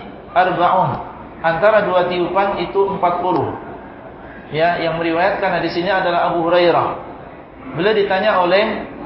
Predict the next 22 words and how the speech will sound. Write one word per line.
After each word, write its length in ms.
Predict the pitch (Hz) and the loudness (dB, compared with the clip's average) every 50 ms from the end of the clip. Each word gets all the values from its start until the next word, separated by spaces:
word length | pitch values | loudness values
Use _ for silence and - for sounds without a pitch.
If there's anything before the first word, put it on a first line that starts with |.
| - - - - - | -12 -14 -12 -6 -2
ya, 320 | 170 180 190 190 190 - - | 0 0 0 0 0 0 2
para 160 | - 175 170 - | 4 4 4 2
sahabat 400 | - 165 170 180 175 180 - 160 | 0 0 0 2 2 0 0 0
yang 160 | 165 160 160 160 | 0 0 2 2
lain 400 | 165 170 175 185 175 175 - - - | 4 4 4 2 0 -4 -6 -10 -10
atau 160 | 135 139 139 165 | -8 -4 -2 2
orang 280 | 170 180 180 170 165 160 | 4 4 4 4 2 2
yang 80 | 160 160 | 0 -2
mendengar 280 | 156 156 170 175 175 165 | -2 -2 -2 0 0 0
dari 240 | 160 156 160 156 147 | 0 0 -2 -2 -2
beliau, 440 | 160 170 175 185 190 190 190 190 - - - - - - - - - - - - | -2 0 0 0 0 0 -2 -4 -6 -10 -12 -14 -14 -14 -14 -16 -16 -16 -12 -8
"Empat 360 | 208 226 208 220 202 175 165 202 | -6 0 2 2 2 2 2 0
puluh 160 | 208 196 185 | 2 2 4
hari 480 | 175 175 180 185 190 208 214 214 - - - - - - - - - - - - - | 6 6 6 6 4 2 -2 -4 -8 -10 -12 -14 -16 -16 -18 -18 -18 -16 -10 0 2
atau 320 | 185 190 190 208 202 190 | 4 4 4 4 0 2
empat 240 | - 190 - - - | 4 2 2 2 0
puluh 200 | 180 180 175 170 165 | 0 0 0 0 0
bulan 320 | 165 170 175 190 208 - | 0 2 2 2 2 2
atau 240 | 196 190 208 208 185 | 0 0 0 0 2
empat 140 | 185 190 180 | 2 2 2
puluh 200 | 185 180 175 165 165 | 2 0 -2 2 2
tahun?" 240 | 160 151 147 147 | 2 2 2 0